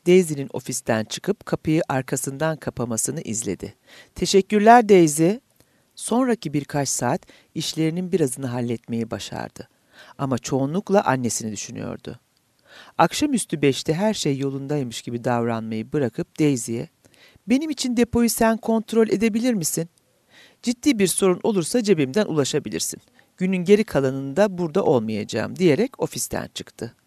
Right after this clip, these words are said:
"Elbette Meredith." On dakika sonra annesinin evinden içeri girdiğinde onu pişmekte olan ekmeklerin kokusu karşıladı.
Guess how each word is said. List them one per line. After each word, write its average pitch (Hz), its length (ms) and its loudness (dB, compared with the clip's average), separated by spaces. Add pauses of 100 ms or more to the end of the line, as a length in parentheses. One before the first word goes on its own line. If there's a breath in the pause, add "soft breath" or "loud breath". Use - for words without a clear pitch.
(300)
"Elbette 254 480 6
Meredith." 156 500 4 (1200 soft breath)
On 269 220 6
dakika 202 380 2
sonra 131 480 0 (140)
annesinin 175 520 -4
evinden 127 360 -4
içeri 117 360 -6
girdiğinde 104 640 -4 (320 loud breath)
onu 190 160 -2
pişmekte 160 560 -2
olan 151 260 2
ekmeklerin 127 520 -6
kokusu - 420 -12
karşıladı. - 600 -10